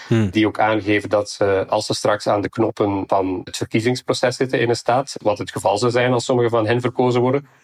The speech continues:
Speaker 2: dat ze dan, ja, het, het hele verkiezingsproces ook helemaal zouden omgooien. Dus die eigenlijk aangeven dat ze bereid zijn om echt de manier waarop een staat als Arizona verkiezing organiseert,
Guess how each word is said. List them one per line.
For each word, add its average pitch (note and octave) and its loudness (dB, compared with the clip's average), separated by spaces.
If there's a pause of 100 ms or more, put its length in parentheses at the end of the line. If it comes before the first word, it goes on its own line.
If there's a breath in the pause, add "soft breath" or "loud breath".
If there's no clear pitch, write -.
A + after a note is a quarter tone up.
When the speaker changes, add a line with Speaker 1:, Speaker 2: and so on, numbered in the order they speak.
(260 soft breath)
Speaker 2:
dat A#2+ 0
ze A#2 0
dan, G#2 2 (560 soft breath)
ja, A#2 2
het, A2 -2
het G#2+ -2
hele A#2 4
verkiezingsproces A#2+ 0
ook B2+ 0
helemaal A#2 2
zouden G#2+ 2
omgooien. G2+ 0
Dus G#2+ 0
die G#2+ 2
eigenlijk A#2+ 0
aangeven A#2+ 0
dat A2 0
ze G#2+ -2
bereid F#2+ 0
zijn C3 2
om G#2+ 0
echt - -4
de G2 0
manier F#2+ 2
waarop G#2+ 0
een - -4
staat A2+ 0
als G#2+ -4
Arizona G2+ 0
verkiezing G2+ -2
organiseert, F#2 -2